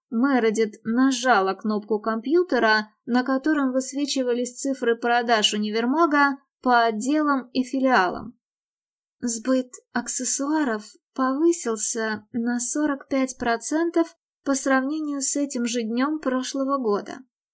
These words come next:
Вы много трудитесь». «Благодарю, мадам президент», ехидно бросил Митчелл. «Насколько я припоминаю, вы наняли нового менеджера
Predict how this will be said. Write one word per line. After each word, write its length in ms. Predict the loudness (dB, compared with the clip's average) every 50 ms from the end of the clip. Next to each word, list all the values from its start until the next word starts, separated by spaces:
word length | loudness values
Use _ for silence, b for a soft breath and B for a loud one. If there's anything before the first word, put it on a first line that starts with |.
| _ _ -2
Вы 640 | 0 0 2 2 4 4 4 4 2 0 0 -4 _ _ _ _ -6
много 480 | -2 2 4 4 4 4 2 0 -4
трудитесь». 760 | -4 -2 -2 -2 -2 -2 -4 -8 -10 -8 -8 -6 -6 -8 -8 _ _ _ _ _ _ _ _ _ _ _ _ _ _ _ _ _
«Благодарю, 1120 | 0 4 6 6 8 8 8 8 6 4 4 6 6 6 6 6 4 2 2 0 -4 -10 _
мадам 580 | -2 2 4 4 4 4 4 2 2 0 0 -2
президент», 760 | 0 0 0 2 2 2 2 2 2 2 2 2 0 -6 -12 _ _ _ _ _ _ _ _
ехидно 880 | -2 -2 -2 -2 -4 -4 -2 2 2 2 2 2 0 0 2 0 0 -2 0
бросил 500 | 2 4 6 6 4 2 2 0 0 2
Митчелл. 560 | 2 0 0 -2 -2 -6 -8 -8 -10 -16 -18 _ _ _ _ _ _ _ _ _ _ _ _ _ _ _ _ _ _ _ _
«Насколько 1040 | -2 -2 0 0 0 -2 -4 -4 -4 -4 -4 -6 -6 -6 -4 -4 -4 -4 -6 -6 _
я 260 | -4 -2 0 0 -2
припоминаю, 960 | -2 -2 -4 -4 -4 -4 -4 -2 -2 -2 -2 -2 -4 -4 -6 -4 -4 -4 -4 -6 _ _ _ _ _ _
вы 580 | -6 -2 0 2 4 4 4 4 2 0 -2 _
наняли 540 | -4 0 2 2 2 2 2 0 0 0 -2
нового 540 | 0 0 0 0 0 0 -2 -2 -2 0 2
менеджера 800 | 2 2 2 2 2 0 -2 -4 -4 -4 -4 -2 -2 -4 -6